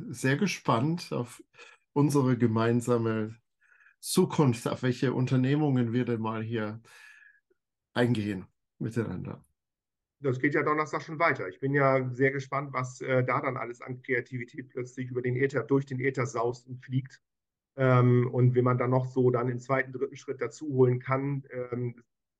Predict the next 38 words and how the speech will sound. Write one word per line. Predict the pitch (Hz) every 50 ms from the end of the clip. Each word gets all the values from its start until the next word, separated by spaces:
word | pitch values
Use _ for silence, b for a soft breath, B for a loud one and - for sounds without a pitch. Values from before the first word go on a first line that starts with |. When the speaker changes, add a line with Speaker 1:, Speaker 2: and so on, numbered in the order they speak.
| _ _ -
Speaker 2:
aber | 113 120 123 120 117 - -
meistens | 131 139 156 - - 165 147 135 -
ist | - 143 127
es | 131
dann | - 139 131 131
bei | 123 131
Initiativen | 131 143 131 127 - - - 127 - 151 139 139
so, | 127 131 135 127
wenn | 127 127
es | 127 -
zu | - 131
viele | 127 - - - 156 131
werden, | 135 135 135 131
wird's | 135 135 - -
wieder | 131 123 123
schwierig. | 127 - 147 160 175 190 185 - - _ _ _ _ _ _ _ _
Ich | 131 127
bin | 131 131
ja | 135 127
eher | 127 135 131
ein | 131 127
Freund | - 127 131 127 135
davon, | 127 - 139 131 127
so | 120 120 -
wenige | 131 135 143 143 139 131 139 120
wie | 123 123
möglich | 131 139 147 143 135 123
am | 117 -
Anfang, | 117 131 123 - - 151 135
aber | 120 120
man | 117 117 123 127 - - _
muss | 127 147 196 170 -
es | 127 -
ja | 117 101 92
ausbreiten, | 107 110 - - _ - 107 107 - 110
darum | 107 107 101 113 107
geht's | 110 120 127 123 -
ja. | 110 98 87